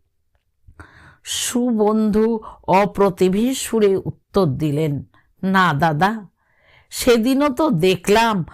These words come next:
বাংময় আলেখ্য প্রেক্ষাগৃহে। আগে না, আপনার ভ্রম হয়েছে,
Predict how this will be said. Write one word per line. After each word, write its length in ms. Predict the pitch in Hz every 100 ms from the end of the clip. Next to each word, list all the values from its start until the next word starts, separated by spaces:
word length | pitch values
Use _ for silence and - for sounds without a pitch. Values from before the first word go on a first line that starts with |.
| - _ -
বাংময় 760 | 160 180 147 151 165 208 269 381
আলেখ্য 680 | 320 269 - _ - 226
প্রেক্ষাগৃহে। 1040 | - 170 180 - - 220 202 226 220 285 415 _ _ _ _ _ - _ -
আগে 280 | 262 269 339
না, 400 | 151 147 143 - - - -
আপনার 600 | 190 196 - 226 370 302
ভ্রম 580 | 151 214 220 247 170
হয়েছে, 540 | 170 151 147 - -